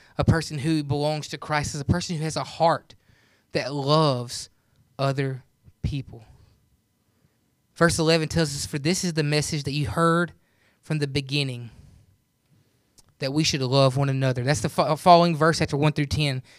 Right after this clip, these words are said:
Verse eleven says, "You've heard this from the beginning, and this is the message, love one another." And it's so easy, friends, to get caught up in the hatred of the world and the bitterness of the world, to follow what the world has called upon you.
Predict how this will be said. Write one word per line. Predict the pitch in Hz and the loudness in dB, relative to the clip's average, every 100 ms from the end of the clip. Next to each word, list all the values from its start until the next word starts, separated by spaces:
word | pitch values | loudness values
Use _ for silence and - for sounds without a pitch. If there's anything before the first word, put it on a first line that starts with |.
| _ | _
Verse | - 180 165 | -4 -2 0
eleven | 160 160 | 0 2
says, | 151 135 | -2 0
"You've | 180 | 0
heard | 170 190 | 2 0
this | 180 | 0
from | - 165 | -2 -2
the | |
beginning, | 143 143 165 151 127 - - - - | -2 0 0 0 -2 -8 -20 -16 -8
and | 151 | -6
this | 175 | -4
is | 165 | -4
the | 151 | 0
message, | 147 156 - 127 120 - - | 2 2 0 -4 -8 -16 -14
love | 123 135 147 165 175 175 - - _ - | -4 4 6 6 4 0 -6 -18 _ -8
one | 151 160 156 156 151 _ _ _ _ | -4 -2 -2 -6 -10 _ _ _ _
another." | 143 135 135 123 120 110 - _ _ _ _ _ _ _ _ | -2 2 2 2 -4 -10 -20 _ _ _ _ _ _ _ _
And | 170 | 2
it's | - | 6
so | 233 233 208 | 8 8 8
easy, | 226 240 202 185 | 4 4 2 0
friends, | - 185 180 | 0 -2 -2
to | 175 | -4
get | 180 - | -8 -2
caught | 214 220 | 2 2
up | 226 214 | 2 2
in | 208 | 0
the | 156 | 2
hatred | 175 202 208 | 4 4 4
of | 202 | 4
the | 185 | 4
world | 165 190 185 170 | 6 8 8 6
and | 156 | 2
the | |
bitterness | 147 196 208 202 - | 2 2 2 0 0
of | |
the | 185 | 0
world, | 175 202 196 185 - - - | 4 6 6 4 -2 -20 -4
to | 175 | -2
follow | - 220 226 247 254 | 8 12 12 12 12
what | 226 220 | 10 10
the | 202 | 8
world | 170 190 240 247 233 | 8 10 12 12 12
has | 208 180 | 8 2
called | - 208 226 233 | 4 8 8 8
upon | 226 - 214 208 196 | 8 8 8 4 2
you. | 180 | -2